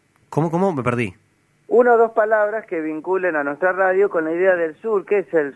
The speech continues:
Speaker 2: sur, digamos, como concepto? Como, ¿qué te sugiere?
Speaker 1: Y un viaje.
Speaker 2: Mm. ¿Caro?
Speaker 1: No, pero viajar, ir al sur es viajar, y venir a Radio Sur es viajar, viajamos, con el relato en este caso, yo qué sé.
Speaker 2: Mm.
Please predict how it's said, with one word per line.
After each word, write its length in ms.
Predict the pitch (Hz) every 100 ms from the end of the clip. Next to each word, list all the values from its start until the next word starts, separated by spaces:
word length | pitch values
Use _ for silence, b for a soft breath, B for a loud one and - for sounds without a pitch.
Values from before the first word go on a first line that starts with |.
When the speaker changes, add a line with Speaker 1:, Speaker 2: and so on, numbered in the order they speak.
| -
Speaker 2:
sur, 300 | 160 135 123
digamos, 680 | 120 127 127 127 123 117 110 _
como 320 | 117 123 117
concepto? 800 | 120 123 - 160 160 139 - 135
Como, 380 | 127 123 123 113
¿qué 120 | -
te 120 | 160
sugiere? 500 | 139 131 185 147 110
Speaker 1:
Y 180 | 147 170
un 80 | 135
viaje. 480 | 147 165 - 104 92 _ _ _ _ _ _ - - - - -
Speaker 2:
Mm. 220 | 135 117 104 _ _ _ -
¿Caro? 300 | 147 156 170
Speaker 1:
No, 260 | 208 202 135
pero 160 | 127
viajar, 320 | 131 143 208
ir 260 | 202 135 170
al 80 | 151
sur 220 | - 220
es 80 | 151
viajar, 320 | 131 196 160
y 180 | 127 127
venir 180 | 127 160
a 80 | 151
Radio 200 | 156 151
Sur 220 | 208 190
es 80 | 127
viajar, 400 | 120 123 151 113
viajamos, 560 | 113 - 151 104 92
con 140 | - 101
el 80 |
relato 340 | 101 131 131 98
en 60 |
este 160 | 92 98
caso, 220 | 95 -
yo 60 | 113
qué 80 | 151
sé. 120 |
Speaker 2:
Mm. 40 | 131